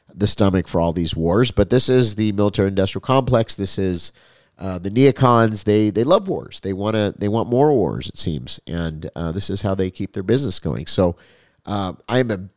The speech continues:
staunch supporter of Israel. I, I definitely understand the objective of Israel to rid themselves of Hamas. I think that's a very important goal. I think it's a necessary goal. And, uh, I don't think that, uh, even though I do have sympathy, of course, for anybody that's killed, that's collateral damage or it's civilian,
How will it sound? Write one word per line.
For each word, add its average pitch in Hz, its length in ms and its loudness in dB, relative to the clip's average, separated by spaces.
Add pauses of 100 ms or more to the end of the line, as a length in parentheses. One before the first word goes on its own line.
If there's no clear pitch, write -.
staunch 135 360 2
supporter 127 380 2
of 113 100 4
Israel. 135 440 4
I, 92 240 0
I 90 120 -2
definitely 107 540 0
understand 101 720 -4
the 90 360 -4 (380)
objective 104 640 4
of 98 160 2
Israel 101 480 2
to 90 240 0
rid 92 220 0
themselves 95 480 -2
of 92 160 -2
Hamas. 85 440 -4
I 90 40 -4
think 87 180 -10
that's 87 220 -4
a 80 180 -2
very 92 340 2
important 98 580 -2
goal. 101 460 2
I 98 40 -4
think 92 160 -10
it's 90 160 -8
a 73 40 -10
necessary 101 560 -4
goal. 101 340 0 (400)
And, 95 460 -4
uh, 95 280 -4
I 104 100 -2
don't 120 340 2
think 110 280 -2
that, 95 360 0
uh, 87 260 -2
even 131 200 0
though 127 100 4
I 104 60 6
do 113 120 2
have 107 160 2
sympathy, 110 380 0
of 87 80 -2
course, 98 240 2
for 87 220 -2
anybody 92 400 2
that's 85 200 0
killed, 101 360 4
that's 80 180 -4
collateral 87 300 -4
damage 101 480 2
or 87 80 -2
it's 80 100 -6
civilian, 92 720 4